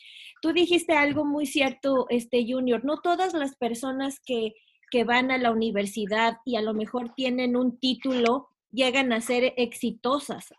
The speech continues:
pero el éxito no es de que ya llegué, tengo mi carro y me siento exitosa. El éxito es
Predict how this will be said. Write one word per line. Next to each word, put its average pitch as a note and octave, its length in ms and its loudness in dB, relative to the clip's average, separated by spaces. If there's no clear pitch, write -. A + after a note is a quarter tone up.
pero B3+ 540 0
el C#4 200 2
éxito D#4+ 480 0
no C4+ 200 0
es C#4 200 2
de C4+ 140 -2
que A3+ 180 0
ya B3+ 180 4
llegué, B3+ 500 0
tengo C4 300 -2
mi A#3 220 -2
carro C4 460 0
y A#3 120 0
me G#3+ 120 -2
siento A#3 340 -4
exitosa. G3+ 640 -8
El A#3+ 220 -4
éxito C#4+ 500 -2
es C4 220 0